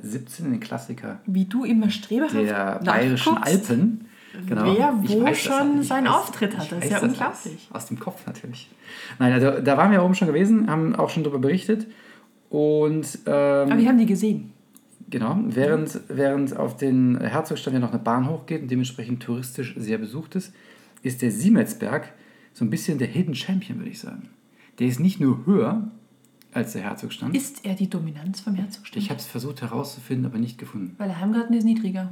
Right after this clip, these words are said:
Speaker 2: und re-, auf der
Speaker 1: Ich
Speaker 2: anderen
Speaker 1: wusste es
Speaker 2: Seite
Speaker 1: nicht.
Speaker 2: ist auch
Speaker 1: Ich wusste
Speaker 2: nichts.
Speaker 1: es nicht. Also ich hab's
Speaker 2: Ah.
Speaker 1: nicht gefunden, ich habe auch nicht die Dominanz vom Siemensberg gefunden.
Speaker 2: Ja, hab ich auch nicht rausgefunden.
Speaker 1: War schwierig, aber da gibt's vielleicht irgendwie der, der, wie heißt der andere?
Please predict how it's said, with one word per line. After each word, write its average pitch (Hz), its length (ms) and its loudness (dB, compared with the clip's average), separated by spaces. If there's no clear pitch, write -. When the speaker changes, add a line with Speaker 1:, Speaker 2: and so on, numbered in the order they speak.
Speaker 2:
und 190 180 -4
re-, 208 60 -2
auf - 100 -10
der 185 100 -6
Speaker 1:
Ich - 20 -4
Speaker 2:
anderen 208 140 2
Speaker 1:
wusste 226 140 4
es 214 80 0
Speaker 2:
Seite 220 160 2
Speaker 1:
nicht. 220 100 -4
Speaker 2:
ist 214 100 -4
auch 196 120 -2
Speaker 1:
Ich 185 80 0
wusste 185 100 2
Speaker 2:
nichts. - 120 -8
Speaker 1:
es - 80 -4
nicht. - 360 -14
Also 131 120 0
ich 135 120 0
hab's 226 140 0
Speaker 2:
Ah. 180 40 0
Speaker 1:
nicht 170 140 -2
gefunden, 156 300 0
ich - 80 -2
habe 147 120 2
auch 147 40 2
nicht 156 180 -4
die 139 40 -10
Dominanz 139 380 2
vom 131 120 -4
Siemensberg 120 440 -2
gefunden. - 460 -8
Speaker 2:
Ja, 247 100 2
hab 262 80 -2
ich 233 120 -4
auch 247 60 0
nicht 202 160 2
rausgefunden. 180 500 -8
Speaker 1:
War 123 100 -4
schwierig, 107 320 -4
aber 117 100 -2
da 117 60 4
gibt's 117 140 -2
vielleicht 120 200 -2
irgendwie 127 200 0
der, 110 240 0
der, 107 280 -4
wie 110 40 -10
heißt - 220 -10
der - 80 -8
andere? 139 380 -8